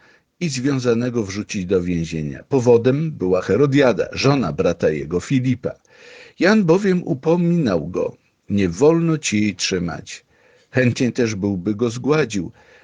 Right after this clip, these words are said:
Bał się jednak ludu, ponieważ miano go za proroka. Otóż, kiedy obchodzono urodziny Heroda, tańczyła córka Herodiady wobec gości i spodobała się Herodowi. Zatem pod przysięgą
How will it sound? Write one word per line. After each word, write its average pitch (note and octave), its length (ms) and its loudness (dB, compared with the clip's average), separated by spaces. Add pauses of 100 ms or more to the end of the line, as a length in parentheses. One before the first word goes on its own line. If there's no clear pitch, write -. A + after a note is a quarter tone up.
(120)
Bał G#3 200 0
się - 160 -4
jednak B2 480 -2
ludu, F2 500 -8
ponieważ D3 640 -2
miano A#2+ 420 2
go G#2+ 140 2
za G2 160 2
proroka. A2 640 2 (640)
Otóż, - 340 2
kiedy D#3+ 280 6
obchodzono D3+ 600 4
urodziny G2 600 2
Heroda, A2 480 4
tańczyła G#2 520 2
córka C#3+ 460 2
Herodiady G#2+ 680 4
wobec A2 400 2
gości G#2+ 580 0 (420)
i C3 80 0
spodobała G#2+ 680 4
się D#2 180 0
Herodowi. E2+ 720 0 (960)
Zatem C#3+ 520 0
pod - 240 0
przysięgą A2+ 680 2